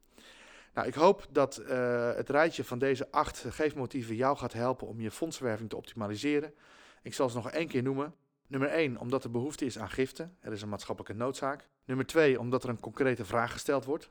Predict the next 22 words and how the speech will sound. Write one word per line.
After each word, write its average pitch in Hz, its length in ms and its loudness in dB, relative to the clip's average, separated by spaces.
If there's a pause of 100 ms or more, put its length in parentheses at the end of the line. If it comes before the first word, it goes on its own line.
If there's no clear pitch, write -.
(120)
een 120 80 -12
moreel 110 260 -2
appel. 110 400 -4 (1200)
Nummer 143 240 2
drie, 165 300 2
omdat 143 200 2
het 127 100 0
weinig 139 340 2
kost 147 260 0
en 117 80 -6
soms 131 240 -4
zelfs 113 240 -2
iets 110 120 -6
oplevert. 135 560 -2
Denk 104 240 -8
aan 104 100 -12
de 110 60 -8
aftrekbaarheid 127 640 -2
of 117 120 -14
een 107 80 -12
klein 107 280 -8
cadeautje. 135 480 -2